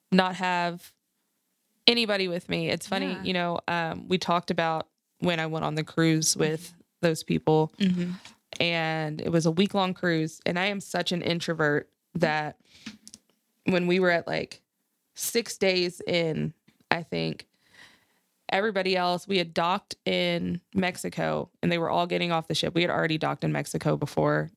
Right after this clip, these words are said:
Speaker 1: and gone to the beach. And I am a person where, like, if I travel, I wanna explore. I don't want to, like, go lay out on the beach all day.
Speaker 2: Mm-hmm.
Speaker 1: Like, if we're going to another country, let's get out. Let's see the culture. Let's,
Speaker 2: Yeah.
Speaker 1: like,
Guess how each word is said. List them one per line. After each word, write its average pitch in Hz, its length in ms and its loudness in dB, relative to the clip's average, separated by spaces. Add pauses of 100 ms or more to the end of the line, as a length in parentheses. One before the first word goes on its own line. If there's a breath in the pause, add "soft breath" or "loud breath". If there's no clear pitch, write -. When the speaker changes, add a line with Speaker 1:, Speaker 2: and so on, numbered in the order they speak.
Speaker 1:
and 147 280 -4
gone 151 240 -2
to - 80 -8
the 151 80 -4
beach. 156 340 0
And 165 220 -2
I 190 180 -2
am 202 140 -2
a 180 60 -4
person 165 440 -2
where, 165 120 0
like, 151 180 -2
if 160 80 -8 (100)
I 175 140 0
travel, 165 560 -2 (340 soft breath)
I 180 60 0
wanna 175 140 0
explore. - 500 -2 (880 loud breath)
I 165 100 4
don't 175 160 0
want 175 300 -2
to, 190 120 0
like, 170 280 2 (120)
go 190 160 4
lay 175 160 2
out 160 140 0
on 151 120 -2
the 151 40 -4
beach - 220 -4
all - 100 0
day. - 240 -6 (100)
Speaker 2:
Mm-hmm. 170 360 -6 (160)
Speaker 1:
Like, 156 220 0
if 170 140 -4
we're 180 100 0
going 185 200 0
to 190 80 0
another 180 220 0
country, 175 500 -2
let's 220 240 -2
get 269 120 2
out. 247 180 2
Let's 190 180 -2
see 214 160 2
the 220 100 2
culture. 214 380 0
Let's, 165 240 -2
Speaker 2:
Yeah. 180 60 0
Speaker 1:
like, 170 300 -2